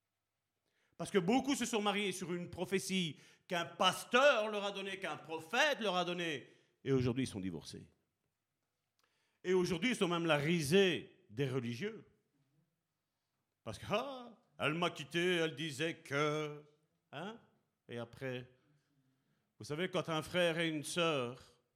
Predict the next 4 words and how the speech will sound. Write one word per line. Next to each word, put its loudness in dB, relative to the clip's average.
tombent, -2
mon -6
cœur -4
pleure. -12